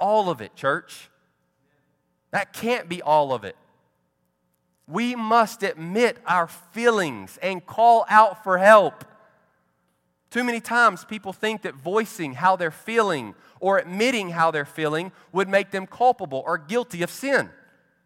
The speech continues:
So rather than it voice it or admit it, they just stomp it down, right? And think, "Well, as long as I don't act on it, it's not sin." But can I be honest with you?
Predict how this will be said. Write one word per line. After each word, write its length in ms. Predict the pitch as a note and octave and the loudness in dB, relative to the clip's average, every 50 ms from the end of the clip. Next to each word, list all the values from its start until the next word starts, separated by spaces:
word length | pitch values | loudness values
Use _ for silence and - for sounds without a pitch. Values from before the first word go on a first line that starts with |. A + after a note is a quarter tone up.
| _ _ _ _ _ | _ _ _ _ _
So 140 | - - G3+ | -6 -6 -2
rather 280 | F#3 G3 F#3+ F#3 F#3 F3 | 0 0 0 0 -2 -4
than 180 | E3+ F3 D#3+ | -4 -4 -4
it 100 | D#3 - A#2 | -6 -8 -10
voice 400 | A2+ C3+ C#3+ D#3+ F3 E3 - A3+ | -8 -4 -4 -4 -4 -4 -6 -8
it 120 | A#3+ - - | -8 -6 -4
or 160 | D#3 D#3+ D3+ | -2 -2 -2
admit 360 | C#3+ B2 C3 C#3 D3 D#3 F3+ | -2 -4 -4 -4 -4 -2 -2
it, 140 | A3 A#3+ - _ _ _ _ _ _ _ _ _ _ _ _ _ | -2 -4 -4 _ _ _ _ _ _ _ _ _ _ _ _ _
they 80 | - | -18
just 240 | B2+ C#3 E3+ - - | -16 -14 -14 -14 -16
stomp 400 | - - _ - D3 D#3 D#3 - | -18 -18 _ -6 -6 -6 -6 -8
it 100 | F3+ - | -12 -6
down, 340 | - E3 D#3 C#3 A2 F2 E2 - _ | -4 -2 -2 -2 -4 -6 -10 -16 _
right? 260 | - B2 D3 E3 F3 - - - - - _ _ _ _ _ _ _ | 0 2 2 2 2 -2 -8 -20 -20 -20 _ _ _ _ _ _ _
And 120 | C3 C#3+ D3 | -14 -8 -6
think, 180 | F#3 F#3+ E3+ | -6 -6 -4
"Well, 100 | E3+ E3+ | -4 -4
as 120 | D#3 C3+ D3+ | -4 -4 -4
long 340 | D#3 F3 F#3+ G#3+ A#3 A#3 | -2 0 0 0 0 -2
as 120 | G#3 F3+ F3+ | -4 2 4
I 120 | G3 F#3+ | 4 4
don't 180 | F3+ E3+ E3 - - - | 4 2 0 -6 -6 -2
act 340 | F3+ F3+ A#3 A#3+ A#3 - - | 0 2 2 2 0 -2 -4
on 200 | D#3+ C#3+ C#3 C3 | -2 -2 -2 -2
it, 160 | C3+ D#3+ - _ _ _ _ - | -4 -6 -6 _ _ _ _ -6
it's 200 | F3 F3+ - - | -6 -6 -6 -4
not 320 | D3+ D3 C#3+ D3 D3 C#3+ - - - _ _ | -2 0 2 2 2 0 -2 -8 -20 _ _
sin." 600 | - - - - - A3 G#3+ F3+ C3 G#2 F2 D2+ _ _ _ _ _ _ _ _ _ _ _ _ _ _ _ _ _ _ _ _ _ _ | -18 -16 -14 -10 -6 -4 -2 -2 -2 -4 -8 -14 _ _ _ _ _ _ _ _ _ _ _ _ _ _ _ _ _ _ _ _ _ _
But 100 | - - | -20 -12
can 140 | - F3+ G#3+ | -8 -6 -6
I 60 | A3 | -6
be 140 | F#3 F#3+ F#3+ | -4 -4 -4
honest 260 | F#3+ G3 G3 G3 - | -4 -4 -6 -10 -14
with 100 | F#3+ G3 | -18 -16
you? 180 | G3+ F#3+ E3 | -16 -18 -20